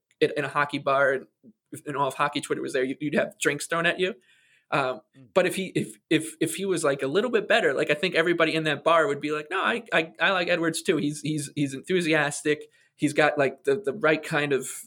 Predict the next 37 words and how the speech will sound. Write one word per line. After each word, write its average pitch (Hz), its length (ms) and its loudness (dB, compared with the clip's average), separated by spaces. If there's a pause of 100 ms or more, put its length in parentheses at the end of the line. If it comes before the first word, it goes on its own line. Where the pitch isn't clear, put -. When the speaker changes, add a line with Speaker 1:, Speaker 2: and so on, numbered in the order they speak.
Speaker 1:
uh, 131 300 -4
call 151 320 4
for 131 220 2
a 147 120 -2
home 151 300 -4
broadcast." 135 680 2
But - 160 -2 (460)
if, 147 240 -2
if 151 100 -4
he, 147 200 0 (280)
it 143 120 -4
just 160 140 0
makes 170 260 0
defending 151 520 0
him, 113 300 -12 (340)
uh, 123 320 -8 (180)
so 160 300 2
hard 139 360 2
<laughs> - 20 -12
because - 420 -6
I'm - 80 -10
just - 260 -16
like, - 140 -16
"This - 140 -10
Speaker 2:
Mm. 139 60 -16
Speaker 1:
guy, 208 220 0 (320)
like, 196 100 2
he 214 120 2
does 226 220 0
every, 226 240 0
he, 240 220 -2
he 247 100 2
does 226 240 0
exactly 214 420 -2
what 202 100 2
I 180 100 2
want 170 420 0